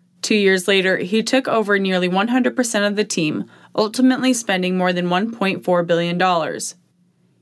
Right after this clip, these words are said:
"If it had been for sale in the summer, yes, we would probably have had a go following on from the Chelsea thing, but we can't sit around hoping that one day Manchester United will become available," Ratcliffe said.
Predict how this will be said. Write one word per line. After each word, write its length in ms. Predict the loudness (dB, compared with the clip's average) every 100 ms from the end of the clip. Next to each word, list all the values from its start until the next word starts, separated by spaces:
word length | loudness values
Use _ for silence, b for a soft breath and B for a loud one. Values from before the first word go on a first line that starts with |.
| _ _
"If 160 | 0
it 100 | 2
had 180 | 2 2
been 160 | 0 -2
for 120 | -2
sale 240 | 0 -2
in 60 | 0
the 100 | -4
summer, 500 | -2 0 2 0 -2
yes, 460 | -2 0 0 -2 -6
we 180 | 0 2
would 200 | 2 0
probably 400 | -4 0 2 2
have 180 | 2
had 220 | 0 0 0
a 60 |
go 280 | 0 0 0
following 540 | 0 0 2 0 -2
on 240 | -2 -2 -2
from 180 | -2 -2
the 80 |
Chelsea 400 | 0 0 -2 -4
thing, 380 | -6 -8 -8 -12 b b b b
but 120 | 2
we 100 | 2
can't 300 | 2 0 0
sit 160 | 0 0
around 340 | 0 0 0
hoping 320 | -2 -2 0
that 160 | 0 0
one 220 | 0 2
day 160 | 2 0
Manchester 500 | -2 -2 -2 -2 0
United 440 | 0 0 0 0
will 120 | -2
become 320 | 0 -2 -2
available," 680 | 0 0 0 0 -2 -4 -4 -4
Ratcliffe 380 | -4 -4 -8
said. 400 | -2 -2 -2 -6